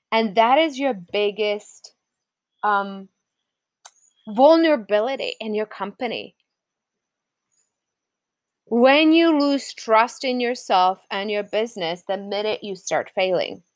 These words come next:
and you go into darkness, the minute you have a bad launch. By the way, this is the number one reason we close our company down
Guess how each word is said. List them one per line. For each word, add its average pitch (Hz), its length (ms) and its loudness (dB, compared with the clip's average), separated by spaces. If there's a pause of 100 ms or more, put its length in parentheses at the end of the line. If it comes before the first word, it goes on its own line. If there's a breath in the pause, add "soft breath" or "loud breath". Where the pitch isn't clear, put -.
(1080)
and 214 160 2
you 214 140 4
go 226 340 4
into 202 720 -2 (100)
darkness, 175 640 0
the 208 100 2
minute 208 540 0
you 202 120 -4
have 185 440 -2
a 175 80 -2
bad 165 340 0
launch. - 720 -6 (1400 soft breath)
By 302 300 4
the 277 80 0
way, - 320 -6 (380)
this 330 440 2
is 233 280 2 (160)
the 214 180 -6
number 294 680 0
one 226 560 -4
reason 226 600 -6
we 208 120 -6
close 269 400 -2
our 311 120 2
company 240 520 -2
down 190 260 -2